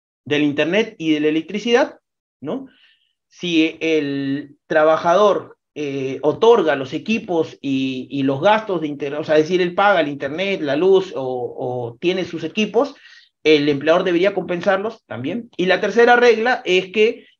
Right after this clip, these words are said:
el trabajador con el empleador acuerden que no van a,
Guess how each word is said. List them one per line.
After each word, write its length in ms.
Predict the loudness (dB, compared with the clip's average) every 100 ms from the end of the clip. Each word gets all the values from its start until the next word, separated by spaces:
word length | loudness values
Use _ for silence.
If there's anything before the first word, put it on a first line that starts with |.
| _ _
el 220 | -2 -2
trabajador 600 | 0 2 2 2 2 2
con 200 | -2 -8
el 160 | -10 -4
empleador 580 | -2 -2 0 0 0 -2
acuerden 640 | -4 -2 2 2 0 -8 -6
que 320 | -6 -4 -6
no 320 | -4 0 0
van 240 | 2 0 -2
a, 240 | -6 -8